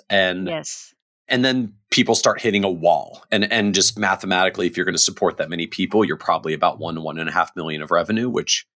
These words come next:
Speaker 1: again was, was sort of that well-being sweet spot we found in our research. But, but then you have to grow larger <laughs> and things start changing
Speaker 2: Sure.
Speaker 1: and breaking. So what, what comes next? I mean, how,
Speaker 2: Yeah.
Speaker 1: how does the, you know, if, if I think about, like, the firm that's gonna go through the next doubling from there, they're gonna go from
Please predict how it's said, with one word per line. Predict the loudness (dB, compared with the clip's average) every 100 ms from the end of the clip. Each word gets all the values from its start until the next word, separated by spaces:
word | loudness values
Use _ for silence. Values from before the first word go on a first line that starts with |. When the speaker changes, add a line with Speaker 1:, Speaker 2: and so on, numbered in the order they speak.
| _
Speaker 1:
again | 0 2 2
was, | 0 2
was | 2
sort | 4 4
of |
that | 4 2
well-being | 0 2 2
sweet | 0 0 -4
spot | -2 0 0
we | -2
found | 0 2 0 -2 -10 _ _ _
in | 0 2
our | 4
research. | 4 4 2 0 0
But, | 2 2 _ _ _ _
but | -2 0
then | 0
you | 0
have | 0 0
to | 0
grow | 2 2
larger | 4 2 2 -2 -6 -10 -18
<laughs> | -18 -10
and | -4
things | 0 2 4
start | 4 2 2
changing | 2 4 4 4 4
Speaker 2:
Sure. | 4 4 2
Speaker 1:
and | -2
breaking. | -4 -4 -4 -10 -18 -20 -18 -20 -8
So | 0 4
what, | 6 6 2 _ _ _ -4
what | 2 2 2
comes | 2 4 4
next? | 4 4 0 0 0 0 -4 -2
I |
mean, | 2 2
how, | 4 2
Speaker 2:
Yeah. | 0
Speaker 1:
how | 2 2
does | 2 0
the, | 2 2 2
you | 2
know, | 2
if, | 2
if | 0 2
I | 0
think | 0
about, | 2 2
like, | 2
the | -2
firm | -2 2 4
that's | 4 4
gonna | 2
go | 2 0
through | 0 0
the |
next | 0 0 2
doubling | 2 2 -4
from | -4 0
there, | 2 2
they're | 0
gonna | -6 -4
go | -2 -2
from | 0 2 2 0